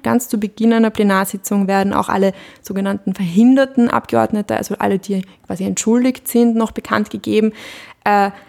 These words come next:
für einen normalen Gesetzesbeschluss muss jetzt die Hälfte der Ab-, Abgeordneten anwesend sein und davon sozusagen dann die Hälfte, ähm,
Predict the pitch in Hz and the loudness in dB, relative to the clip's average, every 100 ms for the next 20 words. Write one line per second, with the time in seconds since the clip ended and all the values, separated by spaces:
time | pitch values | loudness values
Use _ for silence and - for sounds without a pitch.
0 | _ _ _ - 208 202 196 190 190 202 | _ _ _ -2 2 2 2 2 2 2
1 | 269 254 240 247 247 - 214 - 202 - | 2 2 2 0 -2 -8 -8 -4 -4 -2
2 | 208 196 - 208 208 202 208 - 208 196 | -2 -4 -4 -2 2 2 0 -2 0 2
3 | 190 - - 196 - - 202 - 226 220 | 2 0 -2 -6 -6 -6 -8 -2 0 0
4 | 214 214 220 208 202 202 202 - 202 190 | -2 -2 0 0 0 -2 -4 -2 0 0
5 | 190 196 196 - 196 196 196 - - 214 | 0 0 -2 0 0 0 0 -4 -12 -6
6 | 196 190 190 190 190 196 190 190 175 196 | 0 0 0 0 0 2 2 0 -2 -2
7 | 180 185 185 - 180 185 190 190 - - | -2 -2 -4 -6 -2 2 2 0 -8 -2
8 | 196 196 190 185 - 185 185 | 2 4 2 0 0 0 0